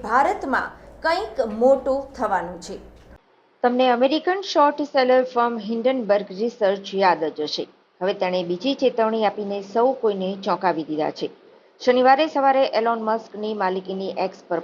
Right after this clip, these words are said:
પોસ્ટ કરીને અમેરિકન કંપનીએ ભારતીય કંપની સાથે સંબંધિત વધુ એક મોટા ઘટસ્ફોટના સંકેત આપ્યા છે. હિન્ડનબર્ગ રિસર્ચે તેની પોસ્ટમાં લખ્યું છે કે ભારતમાં ટૂંક સમયમાં કંઈક મોટું થવાનું છે.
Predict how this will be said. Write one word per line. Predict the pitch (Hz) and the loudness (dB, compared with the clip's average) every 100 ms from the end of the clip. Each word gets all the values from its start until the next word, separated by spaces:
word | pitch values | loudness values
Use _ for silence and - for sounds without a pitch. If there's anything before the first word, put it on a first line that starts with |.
| - | -4
પોસ્ટ | 208 226 - | -4 -4 -4
કરીને | 185 160 165 185 214 - - - | -4 -2 -2 -4 -4 -12 -8 -2
અમેરિકન | 233 269 277 294 277 | 2 2 2 2 2
કંપનીએ | 226 226 226 226 233 | -2 -2 -2 0 -2
ભારતીય | 220 202 196 226 214 | 0 -2 0 -2 -2
કંપની | 202 196 208 | -6 -6 -8
સાથે | 208 196 196 185 | -4 -4 -2 -4
સંબંધિત | 190 180 185 185 180 170 - - - | -6 -4 -4 0 -2 -2 -8 -20 -4
વધુ | 196 262 302 | -2 2 2
એક | 311 247 | 2 0
મોટા | 233 226 220 | -2 4 4
ઘટસ્ફોટના | 202 - 202 - 190 185 185 180 | 2 -4 -6 -8 -8 -6 -4 -4
સંકેત | 185 175 165 160 - | -4 -10 -6 -8 -6
આપ્યા | - - 151 143 | -4 -2 -2 -6
છે. | - 147 - - - - - | -6 -12 -12 -20 -20 -12 -2
હિન્ડનબર્ગ | 240 277 285 294 311 233 | 4 4 6 4 4 0
રિસર્ચે | 226 240 226 233 226 | -4 -4 -4 0 0
તેની | 226 202 196 | -2 -6 -4
પોસ્ટમાં | 202 196 185 175 165 | -2 -2 0 0 2
લખ્યું | 175 247 254 | 0 -2 -4
છે | 196 180 208 - - - | 0 0 0 -6 -20 0
કે | 214 214 | 2 2
ભારતમાં | 202 226 285 302 233 226 247 | 2 4 4 2 0 0 0
ટૂંક | - 247 | -2 -4
સમયમાં | - 196 180 175 180 220 - - _ | -4 -6 -2 0 0 0 -6 -20 _
કંઈક | 277 311 302 247 208 | 2 2 0 -2 0
મોટું | 208 202 208 | -2 -2 -4
થવાનું | 196 180 165 151 147 | -2 0 0 -4 -10
છે. | 156 | -10